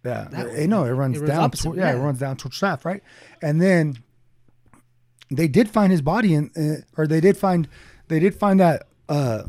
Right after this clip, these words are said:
Speaker 1: Matthew Queen was in Taft in the
Speaker 2: Right.
Speaker 1: hills. And then I think,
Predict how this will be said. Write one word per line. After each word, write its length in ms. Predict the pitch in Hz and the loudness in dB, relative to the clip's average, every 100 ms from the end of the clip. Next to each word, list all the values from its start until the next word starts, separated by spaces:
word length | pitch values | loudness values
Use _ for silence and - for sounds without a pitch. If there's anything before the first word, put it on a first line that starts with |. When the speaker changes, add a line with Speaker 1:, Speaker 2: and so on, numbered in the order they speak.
| - | -8
Speaker 1:
Matthew 340 | 156 160 156 | -4 -4 -2
Queen 320 | - 208 147 | 2 4 2
was 420 | 120 156 254 226 - | 4 6 6 4 0
in 220 | 156 180 | 0 0
Taft 480 | - 190 226 196 - | 0 0 0 -2 -2
in 180 | 135 190 | 2 2
the 60 | |
Speaker 2:
Right. 60 | 147 | 4
Speaker 1:
hills. 460 | 196 214 170 175 - _ _ - - _ | 6 6 4 2 -8 _ _ -20 -20 _
And 400 | 143 151 147 143 | -2 0 0 0
then 260 | 151 156 156 | 0 0 0
I 120 | 143 | -4
think, 440 | 143 - 240 240 | -6 -4 -4 -4